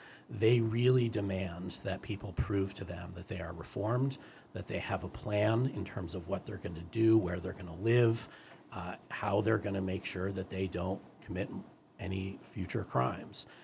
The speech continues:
And, um, and people don't get out just like that. They, they really have to show that they are changed people.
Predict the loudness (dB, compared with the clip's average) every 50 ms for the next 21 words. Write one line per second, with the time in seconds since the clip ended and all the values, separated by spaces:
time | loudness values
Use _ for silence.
0 | -20 -20 -20 -8 -4 0 0 0 0 0 0 0 0 2 2 2 0 -2 -4 -6
1 | -8 -6 -4 -4 -4 -2 -4 0 2 2 2 4 4 4 2 2 -2 -14 -18 -8
2 | -4 -4 -4 -2 -2 -2 -2 -4 -4 -6 -8 -6 -6 -4 -4 -6 -8 -10 -12 -16
3 | -20 -20 -20 _ _ _ _ -20 _ -14 -10 -8 -8 -6 -2 -2 -2 0 0 -4
4 | -4 -6 -6 -6 -4 -4 -2 0 0 0 0 0 0 4 4 4 4 4 0 -2
5 | -2 -4 -4 -6 -6 -6 -6 -2 0 0 0 0 -2 -6 -6 -6 -6 -4 -4 -4
6 | -4 -4 -6 -6 -8 -8 -6 -4 -2 -2 -2 -2 -4 -6 -10 -8 -8 -8 -4 -2
7 | -2 -2 -2 -2